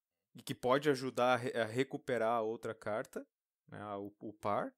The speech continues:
mas que sozinha ela não faz nada. Aí a outra carta do par é a que tem efetivamente o texto que transforma ela. Então não é, não é que as duas cartas têm o texto que transforma, só uma tem,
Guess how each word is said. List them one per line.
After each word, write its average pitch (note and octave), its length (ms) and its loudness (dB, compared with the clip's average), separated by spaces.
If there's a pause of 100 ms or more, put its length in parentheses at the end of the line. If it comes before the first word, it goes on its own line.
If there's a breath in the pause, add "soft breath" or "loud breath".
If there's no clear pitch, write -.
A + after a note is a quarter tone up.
(420)
mas B2+ 220 -2
que D3+ 100 -8
sozinha E3 400 2
ela E3+ 140 0
não F3 100 -6
faz F3+ 240 0
nada. C3+ 300 -2 (300)
Aí A2+ 320 -2
a B2+ 100 4
outra F#3 640 2
carta C#3 400 0
do C#3 120 -8
par A#2+ 500 2
é C#3+ 120 2
a D3 60 2
que D3 140 -12
tem D3 500 -6
efetivamente C#3 1120 -8
o C3 400 -8
texto B2+ 340 -6
que - 80 -20
transforma C3+ 640 -8
ela. G2+ 200 -6 (420)
Então G2+ 160 -16
não G#2 140 -6
é, A#2+ 220 -2
não A2+ 160 -8
é A2+ 60 -4
que - 100 -4
as A#2+ 160 -2
duas C3+ 280 -2
cartas B2+ 420 -2
têm B2 260 -8
o B2+ 80 -10
texto A#2 300 -8
que - 100 -18
transforma, A#2 400 -8
só A2+ 200 -6
uma C#3 240 -8
tem, F#2+ 280 -14